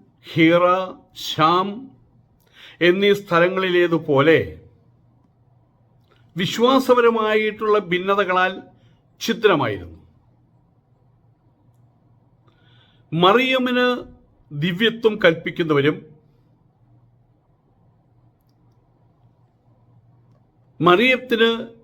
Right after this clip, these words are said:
ദിവ്യത്വം കൽപ്പിക്കാത്തവരും ഈസയെ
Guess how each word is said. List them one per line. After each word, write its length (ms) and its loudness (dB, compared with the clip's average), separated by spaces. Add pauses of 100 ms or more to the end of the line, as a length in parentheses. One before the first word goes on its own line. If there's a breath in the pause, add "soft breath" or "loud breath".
(260)
ദിവ്യത്വം 520 0 (540)
കൽപ്പിക്കാത്തവരും 960 -2 (2500 soft breath)
ഈസയെ 520 2